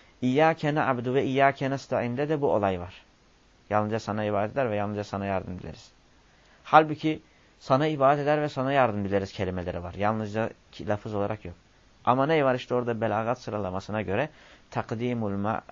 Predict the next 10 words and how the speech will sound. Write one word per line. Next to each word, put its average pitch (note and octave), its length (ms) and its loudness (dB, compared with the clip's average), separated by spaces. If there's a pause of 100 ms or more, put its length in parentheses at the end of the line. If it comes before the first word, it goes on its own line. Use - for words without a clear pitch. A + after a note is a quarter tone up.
(100)
e, G2+ 240 2
amil, B2 440 4 (500)
takdimul A#2 460 -2
ma'mul A2 440 -2
alel G#2+ 320 0
amil G#2 400 2
olayı F2+ 360 -6
var F2 100 -8
orada F2 180 -10
da. - 220 -18